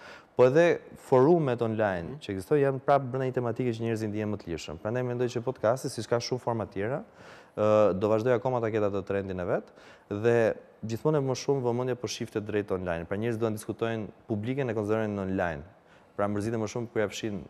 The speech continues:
Speaker 1: komentin, ë,
Speaker 2: Mjaft interesant.
Speaker 1: kryeministri e deputetit, se sa kur shkojnë, nuk shkojnë nëpër takime. Pra, po, po shift shumë edhe, edhe diskutimi jonë që ne bëjmë në,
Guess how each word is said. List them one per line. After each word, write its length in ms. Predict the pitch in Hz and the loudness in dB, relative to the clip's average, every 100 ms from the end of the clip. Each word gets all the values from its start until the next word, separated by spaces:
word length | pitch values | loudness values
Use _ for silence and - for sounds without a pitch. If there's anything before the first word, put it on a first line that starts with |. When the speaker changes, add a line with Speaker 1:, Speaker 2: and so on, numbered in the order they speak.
| - | -10
Speaker 1:
komentin, 640 | 104 107 104 95 98 90 78 - - | -6 -6 -6 -6 -6 -8 -12 -18 -12
ë, 520 | 92 90 90 90 82 110 | -6 -4 -4 -4 -6 -4
Speaker 2:
Mjaft 220 | 113 110 | -4 -4
interesant. 400 | 98 92 - 87 | -6 -6 -6 -2
Speaker 1:
kryeministri 600 | 110 107 110 95 107 101 | -2 0 -4 -4 -2 0
e 60 | 95 | 0
deputetit, 500 | 101 101 107 143 143 | -2 -2 -2 -2 -6
se 120 | 104 | -8
sa 340 | - 104 101 | -2 0 0
kur 480 | 98 - 101 95 90 - - - | -2 -4 -2 -2 -4 -10 -18 -20
shkojnë, 340 | 98 - 95 92 | -12 -8 -6 -6
nuk 120 | 95 | -6
shkojnë 220 | - 98 | -4 -4
nëpër 120 | 90 90 | -4 -6
takime. 420 | 87 - 71 65 - - - - - - | -6 -6 -8 -10 -14 -20 -20 -20 -12 2
Pra, 300 | 113 110 80 - - - | 6 6 4 -4 -10 -2
po, 80 | 113 | -2
po 260 | - - | -2 -4
shift 260 | 113 139 120 | -2 -2 -4
shumë 180 | 131 123 | -2 -2
edhe, 300 | 120 110 104 | -2 0 0
edhe 100 | 113 113 | 0 -2
diskutimi 420 | 110 107 113 107 | -6 -6 -4 -2
jonë 160 | 107 104 | -4 -4
që 80 | 101 | -4
ne 100 | 92 | -4
bëjmë 320 | 95 92 | -4 -4
në, 80 | 90 | -4